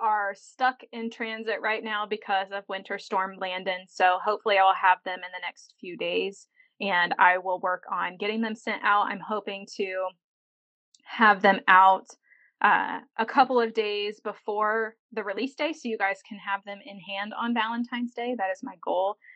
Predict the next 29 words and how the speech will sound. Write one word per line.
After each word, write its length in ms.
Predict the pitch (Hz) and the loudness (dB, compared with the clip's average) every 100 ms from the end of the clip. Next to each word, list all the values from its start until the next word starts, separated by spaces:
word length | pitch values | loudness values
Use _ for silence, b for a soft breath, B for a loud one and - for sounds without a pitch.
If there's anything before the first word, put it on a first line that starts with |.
| B - | B 4
However, 840 | 208 208 196 196 190 190 190 196 - | 6 8 6 2 -2 -2 -4 -6 -6
uh, 340 | 196 170 185 - 214 | -4 -2 -4 -8 -8
the 180 | 202 190 | -6 -6
shipping 640 | - 202 196 196 196 196 196 | -8 -10 -8 -10 -12 -16 -10
companies 380 | - 196 190 190 - | -8 -6 -8 -4 2
have 140 | 190 | 2
to 100 | 214 | 2
play 200 | - 185 | -4 -6
nice 300 | 180 170 - | -4 -4 -6
with 160 | 190 - | -10 -10
me 240 | 190 185 | -10 -12
<laughs> 40 | - | -4
for 260 | 226 233 | 6 6
that 280 | 226 220 - | 8 4 4
to 120 | - | 4
get 240 | 240 202 - | 4 4 2
done. 280 | 240 175 - b b b _ | 0 0 -4 b b b _
So 800 | _ - 330 277 214 208 233 247 _ _ _ - | _ 4 8 8 6 2 -2 -6 _ _ _ -10
my 260 | 262 285 247 247 | -4 -4 -4 -4
book, 260 | 277 349 359 | -4 -4 -8
Lucy, 540 | 302 311 311 - 330 330 | -14 -14 -12 -14 -12 -10
in 160 | 262 254 | -6 -8
case 320 | 247 262 247 | -6 -8 -6
you're 180 | 262 247 | -2 -2
interested, 800 | - 233 247 240 - 233 226 226 233 | -2 -4 -4 -6 -4 -2 0 -2 0
is 360 | 226 226 226 226 | 0 2 0 0
a 180 | 226 226 | 2 2
contemporary 880 | 226 233 240 262 269 269 262 254 254 220 | 2 -2 0 0 2 4 4 2 -2 -4
romance 760 | 214 220 226 226 220 _ _ | -4 -4 -8 -8 -10 _ _